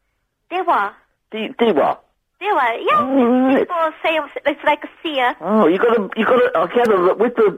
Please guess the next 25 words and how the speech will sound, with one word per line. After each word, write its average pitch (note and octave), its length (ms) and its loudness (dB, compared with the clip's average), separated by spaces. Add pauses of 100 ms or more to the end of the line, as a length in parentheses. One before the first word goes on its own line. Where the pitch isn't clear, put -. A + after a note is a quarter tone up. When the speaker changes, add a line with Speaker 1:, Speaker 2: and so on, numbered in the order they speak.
Speaker 2:
the, - 180 0 (100)
the F#3 180 4
O, C#3 280 2
it's D3 120 -2
got - 280 -2
to D#3+ 60 0
be D#3+ 220 0
pronounced, D#3+ 640 -2
hasn't E2 400 -2
it? A2+ 200 0 (800)
In, C3+ 280 2
in C3 220 0
Japanese C3+ 600 0
speech. D3+ 380 -2 (720)
Speaker 1:
Yes. A4 140 0
Speaker 2:
Like - 240 -8 (200)
Speaker 1:
What? A4 160 -2 (680)
Speaker 2:
domo. C3+ 580 4 (560)
Speaker 1:
Domo. C#4+ 500 -2 (260)
Yes. G#4 280 0 (500)
Speaker 2:
Thanks, E3+ 300 0 (120)
sorry, E3 400 4
et - 120 -10
cetera. - 440 -2 (880)
Speaker 1:
Yes, A#4 300 0